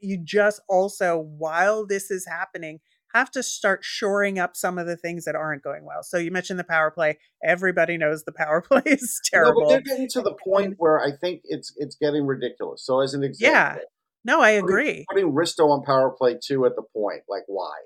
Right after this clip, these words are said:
Speaker 2: Why are they bothering with this? We know they tried it at the end of last year. It was marginal. Um, guess what?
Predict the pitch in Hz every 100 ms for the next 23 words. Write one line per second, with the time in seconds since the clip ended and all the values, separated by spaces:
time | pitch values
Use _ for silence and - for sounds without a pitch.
0 | _ _ _ _ - 123 151 156 147 139
1 | 123 127 123 123 120 123 123 - 123 123
2 | 139 147 135 113 - 143 151 147 123 135
3 | 135 131 123 123 123 - 127 127 120 -
4 | _ - 120 127 104 120 120 123 120 123
5 | 123 120 120 _ _ _ - 117 120 120
6 | 113 _ _ _ _ 160 - 156 117